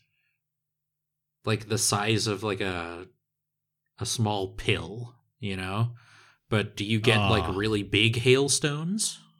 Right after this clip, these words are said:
Speaker 2: We can, we can do, depending, uh, depending on the season. Um, it's not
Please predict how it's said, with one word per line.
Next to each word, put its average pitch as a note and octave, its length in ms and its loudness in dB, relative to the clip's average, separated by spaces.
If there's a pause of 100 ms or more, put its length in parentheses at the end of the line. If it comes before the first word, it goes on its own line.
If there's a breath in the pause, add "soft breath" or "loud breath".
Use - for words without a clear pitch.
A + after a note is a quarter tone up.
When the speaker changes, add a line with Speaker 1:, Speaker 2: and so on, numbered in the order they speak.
(340)
Speaker 2:
We C#3+ 380 10
can, C#3 500 -6
we C3 200 -4
can B2 540 0
do, F2+ 380 -2
depending, G2 640 0 (580)
uh, A2 60 -6
depending G#2 380 0
on F#2+ 80 2
the F2+ 80 0
season. F#2+ 420 0
Um, F#2+ 220 0 (560 loud breath)
it's B2 200 -2
not C#3 280 4